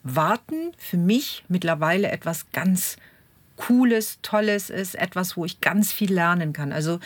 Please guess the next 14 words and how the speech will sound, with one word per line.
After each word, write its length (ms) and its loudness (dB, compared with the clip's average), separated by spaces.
ich 180 -2
find 220 2
Warten 280 0
mittlerweile 500 0
was, 300 -4
was, 360 0
äh, 220 0
mich 220 -2
weiterbringt 640 0
und 160 -4
was 140 -4
zum 120 -2
Leben 200 0
dazugehört. 600 -2